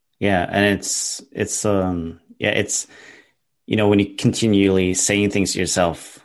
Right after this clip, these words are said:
that, you know, it's, it's, it's already happened, you make it more true. And it's like you said, you know, the brain can't separate whether it's true or not,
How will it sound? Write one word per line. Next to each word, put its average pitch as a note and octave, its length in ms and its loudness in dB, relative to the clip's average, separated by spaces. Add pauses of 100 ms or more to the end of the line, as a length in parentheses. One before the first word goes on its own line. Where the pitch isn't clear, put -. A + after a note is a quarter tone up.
(300)
that, F2 300 -2
you F2+ 60 -4
know, F2 160 -2
it's, F2 240 -6 (120)
it's, F2 260 -4 (160)
it's F#2 200 -4
already F2 280 0
happened, E2+ 600 -4 (460)
you G2 120 0
make F#2+ 280 2
it - 160 -6
more F2 160 -2
true. A#2 180 0
And F2 140 0
it's E2+ 180 -4
like E2 160 -6
you - 40 -8
said, G2+ 220 -2
you E2+ 60 -2
know, E2 200 -4
the D#2+ 360 -4
brain F#2 260 -2
can't E2+ 240 -6
separate E2+ 340 -4
whether E2+ 300 -4
it's - 380 -6
true - 280 -2
or F2 80 0
not, D#2 380 -4